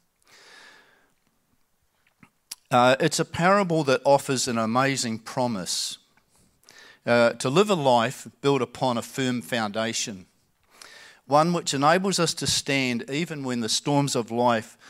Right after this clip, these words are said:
come crashing against us. We can stand. They can rage all around us, but not knock us over. Who doesn't want that in their life?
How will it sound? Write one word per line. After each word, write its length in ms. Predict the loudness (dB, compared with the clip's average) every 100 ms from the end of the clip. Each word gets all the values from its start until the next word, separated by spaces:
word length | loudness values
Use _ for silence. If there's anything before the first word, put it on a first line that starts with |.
| -20 -20 _ -10
come 240 | -8 -6
crashing 600 | -10 -4 -2 -2 -4 -6
against 460 | -6 -6 -4 -6 -8
us. 420 | -8 -8 -8 -12 _ _
We 100 | -12
can 160 | -8 -6
stand. 680 | -6 -4 -4 -6 -10 -16 -20 _ _ _ _ _ -20 -20 -20 -6
They 140 | -4
can 180 | -4 -6
rage 460 | -2 0 -2 -4 -2
all 240 | 2 4
around 420 | 4 4 4 2 0
us, 160 | -6
but 240 | -4 -6 -4
not 320 | 2 2 2
knock 280 | 0 0 -2
us 160 | -4
over. 460 | -2 -4 -6 -10 -14 _ _ _ _ _ _ _ _ _ _ -4
Who 180 | -2
doesn't 400 | 0 0 -2 -4
want 240 | -4 -4 -2
that 280 | -2 -2 -6
in 120 | -10
their 120 | -10
life? 600 | -4 -4 -4 -10 -20 -20